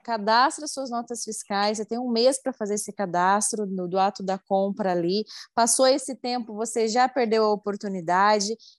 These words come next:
Então, se organize pra que você possa realmente desfrutar desse benefício que é tão maravilhoso, né? É algo que você não precisa pagar nada mais ali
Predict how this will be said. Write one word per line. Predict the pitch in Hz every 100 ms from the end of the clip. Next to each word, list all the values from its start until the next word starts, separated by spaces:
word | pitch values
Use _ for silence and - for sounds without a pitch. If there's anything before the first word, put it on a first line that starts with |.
| -
Então, | 233 277 294
se | - - 311 359
organize | 359 294 320 302 285 294 202 185 -
pra | 220
que | 226 247
você | 247 - 269
possa | - 254 320 320
realmente | 294 302 440 415 285 269 - 202 - -
desfrutar | 226 240 240 240 240 247
desse | 285 247
benefício | 262 247 269 262 285
que | - 277
é | 269
tão | 269 302 508
maravilhoso, | 539 480 480 494 453 330 247 233
né? | 233 262
É |
algo | 254 254 277
que | -
você |
não | 285
precisa | 277 277
pagar | 285 269 254 277
nada | 262 262 285 262
mais | 254 240 247
ali | 240 208 247 330